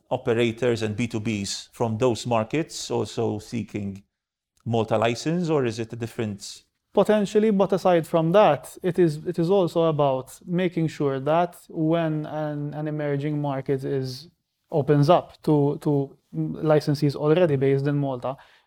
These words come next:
Speaker 2: if, as a regulator, we have a good relationship, even if they impose a national licensing regime, for example,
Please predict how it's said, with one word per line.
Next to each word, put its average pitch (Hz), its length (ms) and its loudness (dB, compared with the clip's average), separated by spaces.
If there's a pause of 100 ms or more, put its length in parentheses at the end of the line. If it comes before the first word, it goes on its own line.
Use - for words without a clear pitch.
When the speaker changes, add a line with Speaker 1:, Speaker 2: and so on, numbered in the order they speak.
(140)
Speaker 2:
if, 196 380 6
as 156 140 -2
a 160 40 2
regulator, 151 460 0
we 143 80 2
have 143 140 2
a 143 60 2
good 165 260 8
relationship, 147 800 2
even 175 260 2
if 143 160 0
they 143 320 4
impose 147 380 4
a 151 60 4
national 143 360 -2
licensing 139 460 -2
regime, 139 260 -2
for 135 160 -2
example, 131 400 -8